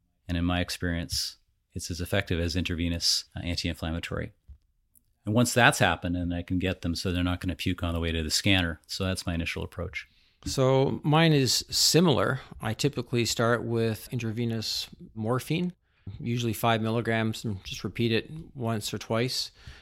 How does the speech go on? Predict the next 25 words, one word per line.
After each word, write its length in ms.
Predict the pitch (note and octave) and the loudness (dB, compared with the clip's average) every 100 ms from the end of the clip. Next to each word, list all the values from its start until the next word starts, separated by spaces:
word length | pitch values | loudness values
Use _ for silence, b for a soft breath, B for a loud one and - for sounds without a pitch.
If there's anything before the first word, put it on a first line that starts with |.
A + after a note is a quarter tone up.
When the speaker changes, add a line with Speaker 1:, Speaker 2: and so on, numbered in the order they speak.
| B | B
Speaker 2:
And 400 | A2+ A2+ A2+ A2+ | -4 0 0 2
then 520 | A#2 A2+ A2 A2+ - - _ _ - | 2 2 2 0 -4 -12 _ _ -2
also 340 | A2+ A2+ B2 | 0 0 -2
intravenous 540 | - A#2+ A#2 A#2+ A#2+ - | 0 0 2 2 2 0
ketorolac. 720 | A2 - A#2 B2 D3 D#3+ - B B B B | -2 2 4 4 4 0 -8 B B B B
So 640 | - A#2 A2 G#2+ G#2+ G#2+ - - | -4 2 4 4 4 2 -2 -4
if 240 | G#2+ - | -6 -4
they're 260 | A2+ G#2+ G2+ | -2 0 0
smallish, 640 | - B2 A#2 C#3 D3 - | 0 2 6 6 6 2
I 60 | - | 0
usually 320 | G#2+ A2 G#2+ | 2 2 0
do 220 | G2+ B2 | -2 -2
ten 280 | G2+ - B2 | -2 0 2
milligrams 460 | B2 A#2+ A2+ A#2+ A#2 | 4 4 4 2 4
I 160 | A#2+ | 4
V. 240 | A2+ B2+ D3+ | 4 2 2
And 100 | A2+ | 0
if 180 | G2 - | -2 -2
they're 260 | G#2 G#2 | 0 2
a 60 | G2 | 0
fairly 260 | - A2 | 0 0
large 440 | G2+ G#2+ A#2 A#2 G#2+ | 2 4 4 2 0
B 140 | B2+ | 2
M 100 | A2+ | 2
I, 300 | A2+ B2 E3+ | 2 2 0